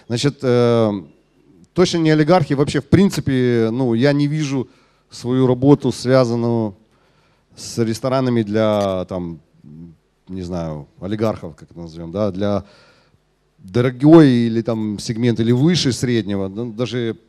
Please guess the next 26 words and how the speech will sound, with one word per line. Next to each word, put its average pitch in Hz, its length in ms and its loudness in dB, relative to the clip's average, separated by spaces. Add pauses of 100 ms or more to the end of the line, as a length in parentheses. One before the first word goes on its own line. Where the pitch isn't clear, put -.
(120)
скажем 110 320 -8
так, 95 220 -10
премиум 156 480 2
и 123 100 -2
премиум 147 400 0
плюс, 196 360 0 (260)
я 151 180 -4
себя 151 220 -2
не 147 140 4
вижу 151 260 4
в 139 40 4
этом 135 200 0
сегменте 127 640 -4 (260)
по 127 160 2
одной 143 180 0
простой 147 300 -2
причине. 95 400 -8 (160)
Во-первых, 185 320 0
у - 20 2
нас 143 240 2 (380)
премиум 156 380 4
плюс 165 240 0
сегмента 131 400 -8
нет 127 160 -4
в - 60 -20
принципе. 87 460 -6